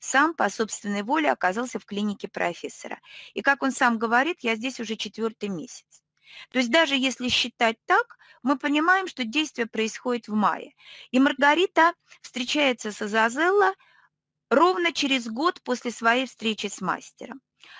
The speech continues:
То есть месяц известен, дни недели известны. Удастся ли вычислить год, в котором Воланд со свитой прибыл в Москву? Да, вот несмотря на то, что, э,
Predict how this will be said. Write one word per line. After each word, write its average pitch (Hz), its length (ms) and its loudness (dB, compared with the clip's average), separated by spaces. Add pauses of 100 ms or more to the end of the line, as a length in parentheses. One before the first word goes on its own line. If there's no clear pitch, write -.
(300)
То - 80 -4
есть 226 180 -6
месяц 339 480 2
известен, 220 680 -8 (160)
дни 226 260 0
недели 294 560 2
известны. 226 640 -4 (680)
Удастся 311 400 0
ли 254 100 -2
вычислить 240 560 -6
год, 311 280 -2
в - 80 -20
котором 233 420 -2
Воланд 269 320 0
со 202 160 0
свитой 247 360 -8
прибыл 202 360 -4
в 208 60 -2
Москву? - 540 -4 (1000)
Да, 160 180 0
вот - 140 -8
несмотря 233 500 2
на 190 180 0
то, - 160 -6
что, - 380 -4
э, - 500 -8